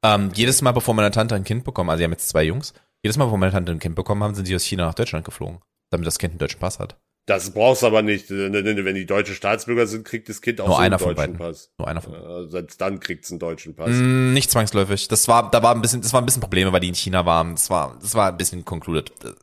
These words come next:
Speaker 1: Die mussten nach Deutschland kommen, um es einfach zu machen. Ähm, und dann einfach schnipp, schnapp, deutsche Kinder. Passt schon. Äh, Papa deutsch, Kinder deutsch. Passt schon. Hat funktioniert. Ähm, ich würde jetzt einfach,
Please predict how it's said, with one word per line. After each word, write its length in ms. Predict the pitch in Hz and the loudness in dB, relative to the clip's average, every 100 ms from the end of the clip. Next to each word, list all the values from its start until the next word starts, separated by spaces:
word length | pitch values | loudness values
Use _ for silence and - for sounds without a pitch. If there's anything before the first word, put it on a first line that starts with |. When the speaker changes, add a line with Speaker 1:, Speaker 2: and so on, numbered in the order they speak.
| _ - | _ -8
Speaker 1:
Die 120 | 107 | -2
mussten 300 | 107 98 - | 0 0 -2
nach 80 | - | -4
Deutschland 260 | - 64 | -6 -8
kommen, 140 | - - - - - | -12 -16 -20 -20 -6
um 80 | 101 | 0
es 100 | - | 0
einfach 220 | 73 - | 0 -4
zu 100 | - | -10
machen. 160 | - - _ - - - _ _ | -14 -20 _ -20 -20 -20 _ _
Ähm, 340 | 101 95 90 | 4 4 4
und 200 | 90 98 | 2 2
dann 320 | 92 85 85 80 | 4 4 2 -2
einfach 460 | 73 76 71 - | -2 0 0 0
schnipp, 180 | - 95 | -6 -2
schnapp, 380 | 156 185 - _ | 0 -2 -4 _
deutsche 180 | 69 - | -8 -6
Kinder. 240 | 64 65 - _ _ | -6 -6 -10 _ _
Passt 160 | 78 - | -4 -4
schon. 140 | 69 | -8
Äh, 920 | 78 - - - - _ - 107 101 | -12 -20 -20 -20 -20 _ 2 4 6
Papa 240 | 101 123 120 | 6 4 6
deutsch, 340 | 113 107 - - - | 4 4 0 -8 0
Kinder 200 | 90 80 | 2 4
deutsch. 320 | 73 - - _ | 2 0 -8 _
Passt 200 | - 76 | -2 -2
schon. 220 | - 76 76 _ _ | -2 -6 -8 _ _
Hat 120 | 76 | -6
funktioniert. 460 | - 85 82 78 - _ _ _ _ _ _ | -4 -6 -6 -6 -8 _ _ _ _ _ _
Ähm, 380 | 117 117 117 113 - _ _ _ _ _ _ - - | 2 4 2 -2 -6 _ _ _ _ _ _ -14 -2
ich 140 | 113 | 2
würde 120 | 139 | 6
jetzt 120 | 180 131 | 6 4
einfach, 220 | 151 | 2